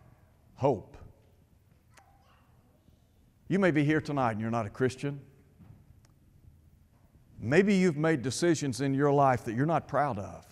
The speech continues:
And maybe you've made decisions in your life that have created a lot of problems. There are some problems that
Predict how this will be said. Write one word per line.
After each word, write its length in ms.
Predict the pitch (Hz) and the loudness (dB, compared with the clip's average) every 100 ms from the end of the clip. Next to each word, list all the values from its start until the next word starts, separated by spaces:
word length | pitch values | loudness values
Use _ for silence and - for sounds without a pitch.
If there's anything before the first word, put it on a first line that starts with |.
| - _ _ - _ _ _ _ _ _ - - - - | -20 _ _ -20 _ _ _ _ _ _ -20 -20 -20 -8
And 140 | 135 139 | -2 4
maybe 280 | 190 208 | 4 4
you've 240 | 185 196 156 | 2 2 2
made 240 | 170 165 | 2 2
decisions 720 | 147 - 185 180 180 170 147 - | 0 0 2 2 2 -2 -4 -2
in 220 | 143 127 | 0 2
your 180 | 147 175 | 4 4
life 680 | 160 156 113 95 - - - _ - - - - _ _ _ _ _ - - - | 6 4 2 -4 -16 -20 -20 _ -20 -20 -20 -20 _ _ _ _ _ -20 -20 2
that 160 | 151 143 | 2 4
have 280 | 160 151 | 4 2
created 680 | - 170 165 170 185 156 143 - - | 0 2 4 6 4 4 0 -4 -4
a 60 | 117 | 2
lot 260 | 127 147 | 4 4
of 100 | 151 | 4
problems. 760 | - 156 117 - - - - - - _ _ _ _ - - - - - _ - - - - - - _ _ _ - | 2 2 2 -2 -18 -18 -18 -18 -20 _ _ _ _ -20 -20 -20 -20 -20 _ -20 -20 -20 -20 -20 -20 _ _ _ -2
There 140 | 127 | 2
are 60 | 151 | 2
some 220 | 185 180 | 4 0
problems 680 | - 185 185 120 139 139 - | 4 4 6 4 0 -2 -4
that 380 | 143 135 127 - | 0 0 0 -8